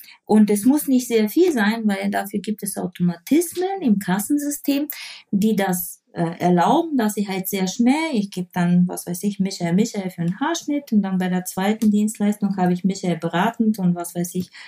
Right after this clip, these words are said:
Susi ausführend. Das übernimmt das System von den letzten Dienstleistungen, wenn es immer der gleiche ist, dann ist es eben immer der gleiche. Wenn es aber nicht ist, habe ich schnell die Möglichkeit,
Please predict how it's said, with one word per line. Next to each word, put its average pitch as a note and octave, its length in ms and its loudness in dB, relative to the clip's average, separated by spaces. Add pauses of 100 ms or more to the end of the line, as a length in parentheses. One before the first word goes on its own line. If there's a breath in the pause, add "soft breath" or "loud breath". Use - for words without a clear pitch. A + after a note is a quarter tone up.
(140 loud breath)
Susi F3+ 400 2
ausführend. C#3 800 -4 (560 loud breath)
Das F3+ 300 0
übernimmt A#3+ 520 6
das G#3 180 0
System G3 520 0 (320)
von F3+ 120 4
den E3+ 120 0
letzten G#3 400 0
Dienstleistungen, C4+ 760 0
wenn G3 120 -2
es F#3+ 120 -6
immer F#3+ 140 -2
der F3+ 160 0
gleiche A3 400 0
ist, - 140 -8
dann E3+ 120 4
ist A3+ 140 4
es F#3+ 140 -8
eben D3+ 180 -8
immer C#3 220 -8
der C#3+ 100 -12
gleiche. - 460 -14
Wenn E3+ 180 0
es E3 140 -4
aber D#3+ 180 -2
nicht F4 320 2
ist, F3+ 420 -6 (240 loud breath)
habe G3 220 -2
ich G3 120 -4
schnell G#3 220 2
die A3+ 80 -4
Möglichkeit, F#3+ 680 -2